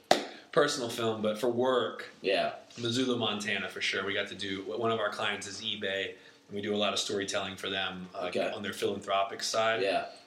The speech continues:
Speaker 1: We got to go to Missoula, and it was, it's a crazy place, man. Like,
Speaker 2: Yeah.
Speaker 1: it's just so different than North Carolina. Like, that's why it's cool.
Speaker 2: Yeah.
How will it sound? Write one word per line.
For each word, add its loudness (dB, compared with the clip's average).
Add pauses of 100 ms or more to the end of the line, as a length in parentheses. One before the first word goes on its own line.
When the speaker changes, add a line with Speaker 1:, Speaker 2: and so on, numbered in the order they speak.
(140)
Speaker 1:
We -10
got 2
to -6
go 0
to -2
Missoula, -2
and -6
it -6
was, -6 (380)
it's -6
a -4
crazy 2
place, -4
man. -8
Like, -4
Speaker 2:
Yeah. 2
Speaker 1:
it's 2
just 2
so 6
different 0
than -4
North 0
Carolina. 2
Like, -2
that's 2
why 2
it's -4
cool. -8 (140)
Speaker 2:
Yeah. 4